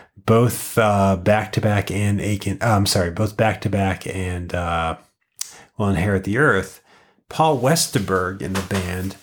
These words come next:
is singing and including us in what's being sung about. And what I think is odd about that, I guess, and again, it, and pa-, I felt connected to it, is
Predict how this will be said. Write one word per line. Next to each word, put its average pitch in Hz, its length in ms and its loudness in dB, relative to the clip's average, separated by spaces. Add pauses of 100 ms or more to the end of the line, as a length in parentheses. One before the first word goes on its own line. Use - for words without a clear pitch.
(300)
is 101 140 0
singing 127 560 2
and 107 180 -2
including 110 680 2
us - 340 -6
in 101 280 -4
what's 98 240 -4
being 95 280 -4
sung 101 380 0
about. 73 480 -8 (520)
And 98 420 2
what 104 140 4
I 101 60 4
think 107 260 0
is 98 200 -2
odd 202 260 2
about 98 360 0
that, 92 360 -4
I 104 100 -6
guess, 95 580 -8
and 101 140 -2
again, 101 360 -2
it, 95 160 -2
and 101 300 -4
pa-, 98 280 2
I 107 120 4
felt - 500 0
connected 120 560 0
to 90 180 -4
it, 90 120 -4
is 92 340 -4